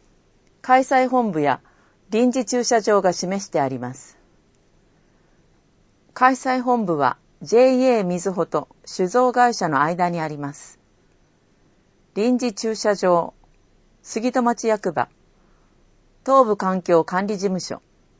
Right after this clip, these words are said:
杉戸町商工会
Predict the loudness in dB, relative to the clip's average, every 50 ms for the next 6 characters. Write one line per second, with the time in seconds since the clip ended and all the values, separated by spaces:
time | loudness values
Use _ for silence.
0 | _ _ _ _ _ _ _ _ _ _ _ _ _ _ _ _ _ _ _ -14
1 | -12 -8 -6 -4 -2 0 0 0 0 -2 -2 -6 -4 -2 0 0 -2 0 0 0
2 | 0 0 -2 -4 -6 -6 -6